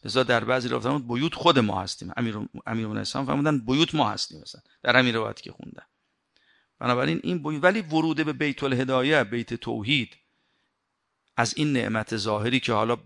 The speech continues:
آشکار مسلمون شده، این یه نعمتیه دیگه خدا بهش داده. وجود مقدس نبی اکرم رو قبول کرده، از بت پرستی ها جدا شده، آمده با حضرت،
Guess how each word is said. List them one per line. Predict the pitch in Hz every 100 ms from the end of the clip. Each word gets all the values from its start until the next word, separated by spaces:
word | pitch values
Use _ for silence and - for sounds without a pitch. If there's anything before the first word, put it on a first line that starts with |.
| _
آشکار | - 113 - 120 135 143
مسلمون | 127 110 110 98 110 127
شده، | - 127
این | 117
یه | 127
نعمتیه | 135 127 147 - 180
دیگه | 131 117
خدا | 104 50 50
بهش | -
داده. | - - - _ _ _ _ _ _ _ _ _ _ -
وجود | 113 135
مقدس | 127 113 113 107
نبی | 117 110 110
اکرم | 104 127
رو | 135
قبول | 117 120 143
کرده، | 139 123 120
از | 110
بت | 104 107
پرستی | 110 107 - -
ها | 117
جدا | 113 104 127
شده، | 160 151
آمده | - 156 170
با | 170 156
حضرت، | 151 160 226